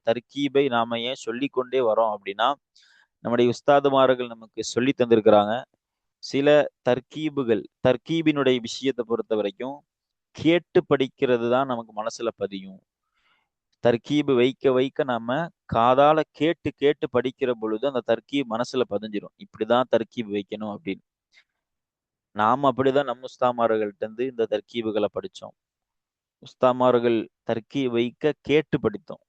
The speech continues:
அதே அடிப்படையில நாம ஒவ்வொரு வார்த்தைக்கும் தர்கீப் வைக்கிற பொழுது, அதை நீங்க கேட்கும்போது அப்படியே மனசுல பதியக்கூடியதா இருக்கும். தொய்-, முவல்லஃபாத்துன் என்பது முபத்ததா, முஅக்கர், மௌசூஃப்,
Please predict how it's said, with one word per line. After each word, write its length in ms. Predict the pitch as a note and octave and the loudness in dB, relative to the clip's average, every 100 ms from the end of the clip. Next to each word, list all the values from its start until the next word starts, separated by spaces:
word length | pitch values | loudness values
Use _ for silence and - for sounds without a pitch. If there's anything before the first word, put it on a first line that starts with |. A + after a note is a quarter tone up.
| _ _ | _ _
அதே 340 | - G2+ A2+ C#3+ | -8 0 2 4
அடிப்படையில 720 | C3+ B2+ B2 A2+ A2 A#2 D3+ | 2 0 0 0 0 -2 -2
நாம 300 | A2+ A2+ A#2+ | -4 -6 -4
ஒவ்வொரு 360 | A2 B2 D3 B2+ | -6 -4 -4 0
வார்த்தைக்கும் 600 | A#2 B2 - C3+ C#3+ - | 0 0 -4 -6 -6 -4
தர்கீப் 400 | A#2 - D#3 C#3 | -6 -4 -6 -2
வைக்கிற 280 | A#2+ - G#2+ | -4 -2 -6
பொழுது, 500 | G2 G2 G2 B2 C#3+ _ _ _ _ - | -4 -8 -4 -6 -8 _ _ _ _ -6
அதை 260 | A2 C3 | -2 -2
நீங்க 220 | B2 A#2 G#2+ | -2 -6 -4
கேட்கும்போது 640 | C#3 D#3+ D#3+ D#3 C#3+ D3 | 0 0 0 -4 -2 0
அப்படியே 240 | B2+ C#3+ A#2+ | 0 -4 -6
மனசுல 240 | B2 B2 A#2 | -4 -6 -6
பதியக்கூடியதா 640 | A2 A#2+ - G#2+ G#2 G2+ | -6 -8 -8 -6 -2 0
இருக்கும். 280 | G2 - _ _ _ _ _ _ - | -2 -4 _ _ _ _ _ _ -6
தொய்-, 220 | A2 A2 | -6 -6
முவல்லஃபாத்துன் 840 | A2 A2 A2 A#2+ B2 B2 A#2 - A2+ | -4 2 2 2 2 4 4 2 -14
என்பது 460 | A2 A2+ A#2 F#3 - _ _ _ - | -6 -4 0 0 -2 _ _ _ -10
முபத்ததா, 500 | A2 A#2+ B2+ B2 C3+ B2+ | -4 0 2 4 4 2
முஅக்கர், 580 | G#2+ G#2 - - C#3+ C3 | -2 -4 -4 0 0 0
மௌசூஃப், 540 | G#2+ A2 - D3 E3 | -8 -8 -8 -6 -6